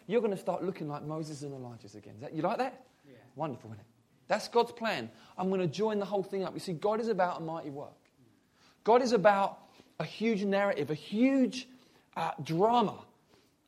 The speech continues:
Speaker 1: He's the producer, the director. It's his story. We often pronounce it wrong. We call it history.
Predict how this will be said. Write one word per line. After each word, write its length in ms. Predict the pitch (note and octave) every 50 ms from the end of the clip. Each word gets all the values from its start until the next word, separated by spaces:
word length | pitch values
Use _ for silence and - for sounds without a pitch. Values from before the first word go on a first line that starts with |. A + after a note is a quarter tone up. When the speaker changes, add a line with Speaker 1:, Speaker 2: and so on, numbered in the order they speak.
| _ _ _
Speaker 1:
He's 160 | F3+ F#3 E3+
the 80 | - -
producer, 540 | - F3 - - G3+ B3 B3+ A#3 - B3+ G#3
the 80 | F#3
director. 460 | D#3 F#3 E3+ E3 F3+ A3 F3+ - -
It's 120 | F#3+ F#3 -
his 200 | - A#3+ C4+ B3
story. 500 | - - - A#3 A#3+ B3+ G#3+ D#3 B2+ - - - _ _ _ _ _ _ _ _ _ _ _ _ _ _ _ _ _ _ _ _ _ _ _ _ _ _ _ _ _ _ _ _ _ _ _ _ _ _
We 80 | F3+ G#3
often 240 | A#3+ A#3+ B3+ A#3+ -
pronounce 540 | - A3 G#3 G#3+ A3+ A#3+ A#3+ G3 F#3 -
it 80 | F3 D3+
wrong. 160 | D3 C#3 C#3+
We 60 | F3
call 220 | F3 - G#3+ G#3 G3
it 60 | F3
history. 500 | E3+ G#3+ G#3 - - - D3 B2 G#2 -